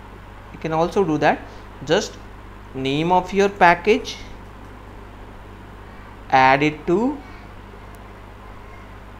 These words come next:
add it to your location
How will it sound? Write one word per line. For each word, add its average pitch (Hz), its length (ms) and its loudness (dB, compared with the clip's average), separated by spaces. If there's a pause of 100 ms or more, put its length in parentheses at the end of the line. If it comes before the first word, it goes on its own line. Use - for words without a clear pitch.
(2500)
add 135 260 10
it 151 240 4 (640)
to 180 100 2
your 175 160 4
location 165 720 4